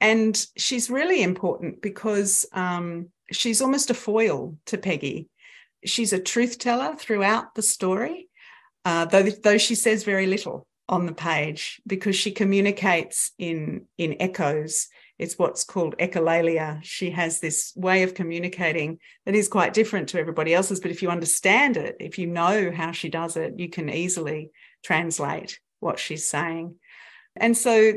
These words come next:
that's why she's there. And the story is, it's first person from Peggy's point of view, but there are multiple storylines in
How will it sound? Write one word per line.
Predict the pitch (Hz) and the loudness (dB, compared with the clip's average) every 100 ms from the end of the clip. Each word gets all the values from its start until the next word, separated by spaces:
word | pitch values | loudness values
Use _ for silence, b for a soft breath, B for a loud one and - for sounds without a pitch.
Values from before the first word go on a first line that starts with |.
| 220 | 2
that's | 254 254 | 0 2
why | 226 196 180 | 0 0 0
she's | - 185 165 | -2 -6 -6
there. | 156 147 147 156 _ _ - | -2 -2 -2 -6 _ _ 4
And | 202 | 6
the | |
story | 214 - 247 262 269 233 | 6 6 8 8 6 4
is, | 208 - - _ | 2 -4 -10 _
it's | - 95 - - - - | -20 -8 -4 -2 -2 -2
first | - 226 214 - | 2 2 2 2
person | 233 233 226 | 4 4 2
from | 220 190 | 0 0
Peggy's | 185 196 185 185 | 0 0 -2 -4
point | 190 175 | -4 -4
of | 170 | -4
view, | 175 214 190 170 | 2 4 4 4
but | 180 165 - - | 2 2 0 -2
there | 180 175 | 0 2
are | 175 165 156 | 2 0 -2
multiple | 165 175 185 202 196 156 | -2 0 0 -2 -4 -4
storylines | - 156 160 165 160 151 160 165 - - | -2 0 2 2 2 0 -6 -8 -8 -6
in | 170 165 156 156 | -4 -4 -4 -8